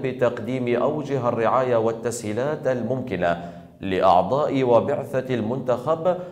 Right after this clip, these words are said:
وإنجاح معسكره التدريبي في المكلا. وفي سياق متصل، تفقد وكيل أول حضرموت الشيخ عمر بن حبريش اليوم المنشأ الإدارية والرياضية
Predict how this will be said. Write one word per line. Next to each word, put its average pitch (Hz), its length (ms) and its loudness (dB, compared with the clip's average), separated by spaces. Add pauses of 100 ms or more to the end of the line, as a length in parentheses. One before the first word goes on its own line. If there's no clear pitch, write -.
(200)
وإنجاح 101 720 0
معسكره 131 840 0
التدريبي 117 680 -2
في 147 200 -6
المكلا. 95 880 0 (1300)
وفي 143 360 8
سياق 170 380 2 (360)
متصل، 143 560 0
تفقد 139 480 0
وكيل 127 400 4
أول 127 380 4
حضرموت 120 580 2
الشيخ 123 340 -2
عمر 123 260 4
بن 117 260 0
حبريش 113 480 2
اليوم 127 540 4 (380)
المنشأ 135 640 4
الإدارية 123 720 2
والرياضية 110 920 2